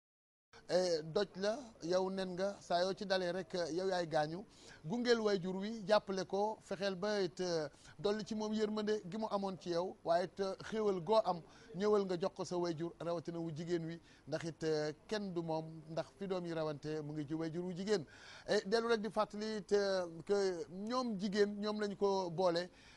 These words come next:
Et ñun de dañ leen a topp seen i gët, suñuy gët ni tegg ci yéen, ñun ñoo leen naw lool ngir seen cër yu mat muuru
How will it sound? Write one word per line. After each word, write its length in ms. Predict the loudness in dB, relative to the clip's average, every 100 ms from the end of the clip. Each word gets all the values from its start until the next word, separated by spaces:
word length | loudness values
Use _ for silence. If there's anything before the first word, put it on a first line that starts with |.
| -6
Et 380 | 0 2 2 0
ñun 180 | -2 0
de 80 | 0
dañ 140 | 0 0
leen 140 | -2
a 80 | 0
topp 300 | 0 0 -4 -16 -18 -16
seen 260 | -4 -2 0
i 60 | 0
gët, 360 | 0 0 -6 -4 -4
suñuy 240 | -2 -4 0
gët 180 | 0 -2 -8
ni 160 | -6 -2
tegg 360 | 0 0 -2
ci 120 | -2 2
yéen, 220 | 2 -2 -12 -20 -16 -6
ñun 180 | -4 0
ñoo 120 | 0
leen 240 | 0 0
naw 180 | 0 0
lool 300 | 2 0 0
ngir 160 | -4 -2
seen 240 | -2 -2
cër 160 | -2 -2
yu 140 | -2
mat 280 | -4 -4 -4
muuru 460 | -2 -2 -2 -2